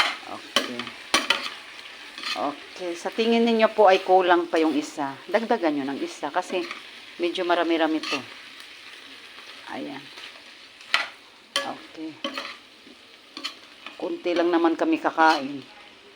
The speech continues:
Tapos ang dami-dami nito. Hindi namin maubos to, guys. Minsan, ano, hindi namin nauubos yan. Eh, okay. Dagdagan natin ng isa para masaya.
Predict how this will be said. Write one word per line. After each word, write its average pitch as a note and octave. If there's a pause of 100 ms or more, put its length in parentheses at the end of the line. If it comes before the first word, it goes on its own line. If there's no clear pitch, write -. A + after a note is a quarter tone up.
(960)
Tapos -
ang E3
dami-dami D3+
nito. D3
Hindi F3+
namin G3+
maubos F#3
to, F#3
guys. F3+
Minsan, F3+
ano, E3 (1300)
hindi E3
namin F3
nauubos E3 (160)
yan. D#3 (2750)
Eh, A#2+ (160)
okay. C#3
Dagdagan F#3
natin E3
ng D3+
isa D#3
para C3+
masaya. C#3